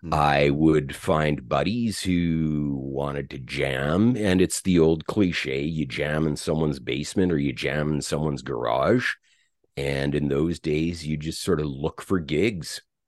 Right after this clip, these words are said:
Speaker 1: What's your
Speaker 2: So
Speaker 1: primary, what's your primary instrument or whatever
Speaker 2: the,
Speaker 1: you
Speaker 2: the,
Speaker 1: started
Speaker 2: the
Speaker 1: on?
Speaker 2: ins-, the primary instrument that I played in the bands was bass guitar.
Speaker 1: Nice.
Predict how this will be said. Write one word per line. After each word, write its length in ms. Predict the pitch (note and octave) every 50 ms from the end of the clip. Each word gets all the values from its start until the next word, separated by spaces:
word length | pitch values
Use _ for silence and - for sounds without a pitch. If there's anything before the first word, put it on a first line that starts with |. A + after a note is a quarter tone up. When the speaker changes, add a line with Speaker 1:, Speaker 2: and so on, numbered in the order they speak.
| _ _ _ _ _ _ _
Speaker 1:
What's 160 | - A#2 -
your 80 | - B2+
Speaker 2:
So 240 | - - A#2 G#2+ G2+
Speaker 1:
primary, 320 | G2 G2 G2+ G2 G#2+ A2 - _ _ _ -
what's 140 | - G#2+
your 80 | - -
primary 420 | - A#2+ A2 G2+ F#2+ F2+ F2 E2+
instrument 440 | F2 F2 - - E2+ D2 D2 C#2+ - _ _ _ _ -
or 100 | D2+ D#2
whatever 340 | D2+ D#2+ D#2+ D#2 D2 D2 D2
Speaker 2:
the, 80 | D2+
Speaker 1:
you 140 | D2+ D2 C#2+ - - _ -
Speaker 2:
the, 220 | A#2+ A2 D3 D#3 D#3
Speaker 1:
started 240 | F3 D3+ D3 D3+
Speaker 2:
the 80 | D3 E3
Speaker 1:
on? 60 | E3
Speaker 2:
ins-, 240 | F3 G#3+ A#3+ - - - _ _ _ _ _ -
the 160 | E3 C3+ D3
primary 640 | - - - F#3+ F#3+ G#3+ A#3+ B3+ A#3+ A3+ G#3+ G3+
instrument 500 | F3 E3+ D#3+ - - E3 D3 D#3 C#3+ -
that 100 | - B2
I 100 | A#2 G#2+
played 440 | G2 - - - G2+ F#2 F#2 G#2 A#2
in 120 | D3 D3+ C3+
the 80 | A#2
bands 500 | F#2+ E2+ D#2+ C#2+ D2+ E2+ G#2+ C3 B2+ G#2
was 100 | F#2+ F2+
bass 340 | D#2 D2+ F2 E2 D#2 - -
guitar. 440 | - E2 - - D2+ - - - - _ _ _ _ _ _ -
Speaker 1:
Nice. 400 | - E2 C2+ C2+ - - - -